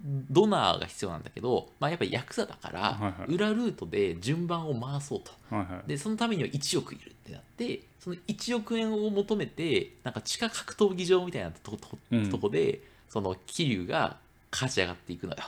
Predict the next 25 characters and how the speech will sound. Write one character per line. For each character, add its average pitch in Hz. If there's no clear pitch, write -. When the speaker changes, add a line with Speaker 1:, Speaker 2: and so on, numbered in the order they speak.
Speaker 2:
う 120
ん。 104
Speaker 1:
み 90
た -
い -
な。 -
Speaker 2:
そ 175
れ 175
は 139
ゲ 170
ー 139
ム 107
の 90
話？ -
Speaker 1:
い -
や、 160
ゲ 160
ー -
ム 123
の 110
話 107
じ 95
ゃ 85
ん。 -
Speaker 2:
あ、 123